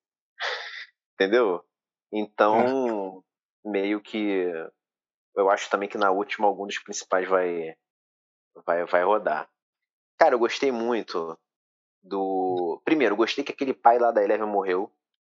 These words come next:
Speaker 1: que eu não aguentava mais também.
Speaker 2: É, cara, também é outra coisa chata, assim, que sempre voltava
Speaker 1: É.
Speaker 2: e
Speaker 1: Meio que fechou aquilo. É aquilo que a gente f-, cara, isso aí tá fechado. Essa coisa que a gente falou do Will, que vai ser ma-,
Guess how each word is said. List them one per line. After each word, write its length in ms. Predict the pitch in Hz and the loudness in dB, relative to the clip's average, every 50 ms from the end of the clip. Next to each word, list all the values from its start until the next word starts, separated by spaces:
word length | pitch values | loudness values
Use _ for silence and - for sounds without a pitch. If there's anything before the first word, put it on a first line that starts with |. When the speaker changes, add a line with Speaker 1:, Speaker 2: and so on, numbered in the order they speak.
| _ _ | _ _
Speaker 1:
que 60 | - | -6
eu 20 | 90 | -4
não 60 | 95 | -2
aguentava 380 | 101 101 92 90 - 98 101 101 | 0 0 -2 2 2 0 0 2
mais 200 | 90 87 85 - | -2 -4 -4 -4
também. 360 | - 85 82 80 78 - - - _ _ _ _ _ _ _ _ | -6 -6 -6 -6 -8 -8 -10 -16 _ _ _ _ _ _ _ _
Speaker 2:
É, 140 | 269 269 226 | 2 2 4
cara, 180 | - 196 170 165 | 4 4 4 4
também 160 | 165 175 190 | 4 4 4
é 40 | 202 | 2
outra 160 | 196 214 - | 2 2 0
coisa 200 | - 220 214 214 | 0 2 2 2
chata, 380 | - - - 190 180 170 - 156 | 0 2 2 2 2 2 0 -6
assim, 140 | 147 - 156 | -8 -8 -12
que 60 | 147 | -6
sempre 220 | - 185 196 185 180 | -4 -4 -4 -2 0
voltava 580 | 185 190 180 156 139 - 151 160 175 185 156 | 2 2 2 2 2 2 4 4 6 6 4
Speaker 1:
É. 140 | 160 156 151 151 | 4 2 0 -2
Speaker 2:
e 140 | 135 123 120 - _ _ _ _ _ _ _ _ _ _ _ _ _ _ _ | -6 -6 -10 -16 _ _ _ _ _ _ _ _ _ _ _ _ _ _ _
Speaker 1:
Meio 120 | 135 151 156 | 0 0 2
que 120 | - 170 | 0 -2
fechou 340 | - - 165 156 - 175 190 | 2 2 2 2 2 2 0
aquilo. 420 | - - - - _ 143 110 95 - | 0 -2 -10 -2 _ 2 4 4 4
É 60 | - | 2
aquilo 220 | 120 - - 160 175 | 2 4 2 2 2
que 100 | - 185 | 2 0
a 20 | |
gente 160 | 175 - - 185 | -2 0 -2 -2
f-, 240 | - - - - - | -2 -4 -10 -14 2
cara, 380 | - 170 139 98 85 - - _ | 4 4 4 4 2 -2 -4 _
isso 200 | 113 - - 123 | -6 2 4 4
aí 60 | 123 | 4
tá 100 | - - | 4 0
fechado. 460 | 151 - 185 170 - - 127 92 90 95 | 0 0 -2 -2 2 4 4 4 4 2
Essa 140 | - 123 | 0 0
coisa 180 | - - 131 127 | 0 0 0 0
que 40 | 123 120 | -2 -4
a 20 | |
gente 160 | 117 - 117 101 | -6 -8 -12 -2
falou 240 | - 107 101 101 | 0 0 0 2
do 100 | 98 98 | 0 -2
Will, 260 | 101 107 120 123 101 - | -2 0 0 0 -2 -2
que 120 | - 98 | -8 -2
vai 140 | 85 95 92 | -2 0 0
ser 160 | - - 98 | 0 -2 -4
ma-, 200 | 95 95 92 92 | -4 -4 -8 -10